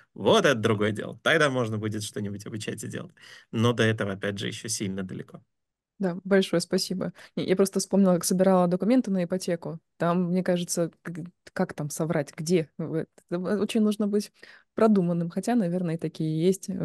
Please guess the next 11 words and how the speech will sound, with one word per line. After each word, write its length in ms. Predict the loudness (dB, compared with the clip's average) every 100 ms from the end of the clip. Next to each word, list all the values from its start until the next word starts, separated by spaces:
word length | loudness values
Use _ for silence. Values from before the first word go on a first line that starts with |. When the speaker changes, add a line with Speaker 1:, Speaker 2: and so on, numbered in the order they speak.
| 0
Speaker 2:
вне 240 | 4 4
моего 480 | 4 2 0 -2 0
розового 320 | -2 -2 -4
пузыря. 440 | -4 -2 0 -2 -6 _ _ _ -20 -16 -14 -10 -10 -10 -14 -20 _ _ _ -2
Учёные 360 | 4 6 6
из 160 | 4 2
Сингапура 580 | 4 4 4 2 0 -2
отправили 460 | -4 0 2 4 2
в 80 | 0
пустынную 480 | -4 -2 0 2 0
местность 520 | -2 -4 -6 -8 -8